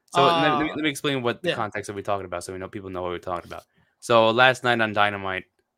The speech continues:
Speaker 1: uh, Jericho had his open challenge for the, to face a former Ring of Honor World Champion or Ring of Honor Champion.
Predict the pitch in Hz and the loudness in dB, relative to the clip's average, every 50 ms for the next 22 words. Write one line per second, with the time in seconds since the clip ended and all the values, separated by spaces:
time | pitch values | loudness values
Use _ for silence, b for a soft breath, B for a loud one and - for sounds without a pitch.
0 | _ _ _ _ _ _ - - 95 95 92 92 92 98 110 117 117 113 107 - | _ _ _ _ _ _ -4 -2 0 2 2 2 2 0 0 2 2 2 2 0
1 | 101 98 104 101 101 - - 101 98 101 98 - 110 101 95 95 95 95 95 95 | -2 -2 -2 -2 -4 -6 -8 -8 -8 -8 -8 -2 0 2 2 2 0 -4 -8 -12
2 | 90 - - - 98 95 92 90 87 85 - _ _ _ _ - - - - 110 | -14 -14 -10 -8 -6 -6 -4 -6 -6 -8 -10 _ _ _ _ -20 -12 -8 -8 -6
3 | 101 - 101 - - 107 104 104 101 101 101 98 95 95 92 92 90 87 85 85 | -6 -8 -10 -8 -8 -8 -6 -6 -6 -8 -8 -8 -10 -8 -8 -6 -6 -6 -6 -8
4 | 87 87 85 - - - 90 82 - - 80 - - 123 117 - - - 120 117 | -8 -10 -10 -10 -10 -10 -10 -10 -10 -14 -8 -2 0 2 2 2 0 -2 -2 -2
5 | 113 110 101 104 104 101 87 - - 90 85 82 _ - | -2 -2 -2 0 -2 -2 -2 -6 -8 -10 -10 -10 _ -20